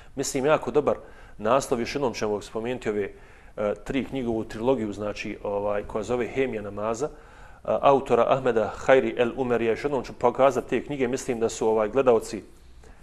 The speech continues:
i već vidjeli i ima interesovanja za ove knjige, već je pokazano, kažem, interesovanje. E, kazat ću da je izdavačka kuća Bookline, naš partner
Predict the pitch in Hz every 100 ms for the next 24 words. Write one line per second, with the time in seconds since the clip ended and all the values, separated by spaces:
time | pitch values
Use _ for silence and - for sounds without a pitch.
0 | - 113 107 - 131 135 139 147 131 110
1 | 110 110 107 - - - 127 110 - 110
2 | - 113 131 120 92 107 101 101 127 110
3 | 101 135 - - - - - - 107 -
4 | 131 110 98 95 - 104 101 95 104 -
5 | 104 110 147 151 - - - - 120 110
6 | 110 107 - - - - - 143 156 143
7 | - 131 123 120 117 139 120 - 113 156
8 | - 98 - - 104 139 - 131 120 101
9 | - - - - 113 120 - - - -
10 | 139 139 - 104